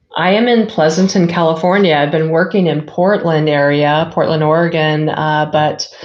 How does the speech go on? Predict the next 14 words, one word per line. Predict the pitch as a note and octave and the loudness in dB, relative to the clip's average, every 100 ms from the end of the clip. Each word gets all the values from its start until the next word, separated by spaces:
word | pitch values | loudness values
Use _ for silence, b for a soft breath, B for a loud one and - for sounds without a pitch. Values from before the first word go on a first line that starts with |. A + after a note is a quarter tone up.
| B B B | B B B
once | G3 F#3+ G3+ | 0 0 0
we | |
got | F3 F3 E3+ | 0 0 0
to | G3+ | 0
shelter | E3+ - F3 F3 G3 | 0 0 0 0 0
in | E3+ | 0
place, | E3 F#3 G3 B3+ - | 0 0 0 0 0
I | F3+ | 0
decided | D#3+ F3 - E3+ D#3+ E3 | 0 -4 -2 -2 -2 -4
to | - F3+ D#3+ D#3+ - | -8 -8 -8 -10 -6
pull | F3 | -4
up | D3 | -2
stakes | - - D#3+ E3+ E3+ - | -4 -4 -4 -4 -4 -4
and | D3 D3 | -4 -8